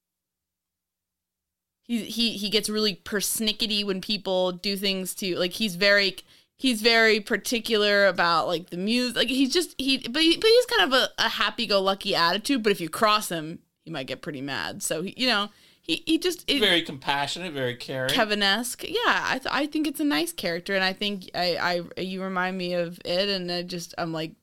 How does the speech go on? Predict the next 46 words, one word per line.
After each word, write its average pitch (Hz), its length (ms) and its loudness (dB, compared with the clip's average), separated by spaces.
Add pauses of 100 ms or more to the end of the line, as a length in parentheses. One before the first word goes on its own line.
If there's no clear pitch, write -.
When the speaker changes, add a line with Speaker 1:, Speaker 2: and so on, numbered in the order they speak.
(100)
Speaker 1:
"That's - 240 -6
kinda 156 220 -8
spooky." - 520 -12 (960)
The 202 140 -2
previous 254 480 2
character 190 340 0
that 175 120 0
we 175 80 -2
said 175 200 -2
you 165 120 -4
were 156 100 -4
alike 160 400 -2
was, 165 240 -6 (160)
uh, - 220 -4 (520)
uh, 165 220 -2 (400)
what 175 100 -6
was 170 120 -6
it, 160 180 -12
Diedrich's 202 420 -2
from 165 380 -4 (480)
Barney 180 300 2
Miller? 190 480 0 (580)
And 208 100 0
I 220 80 4
said, 233 280 0
"That's 262 280 2
how 370 140 4
you 262 240 2
are 220 160 6
in 170 120 -2
groups. 180 380 -2
You're 190 100 2
the 190 100 2
quiet, 185 560 2
snarky 175 520 -2
guy 151 180 0
in 139 200 -4
groups. 170 440 -6 (380)
But 208 120 -4
when 226 220 4
you're 208 260 6
alone 185 520 4
or 170 140 2
when 175 160 2
you're, 175 140 2
like, 160 240 -2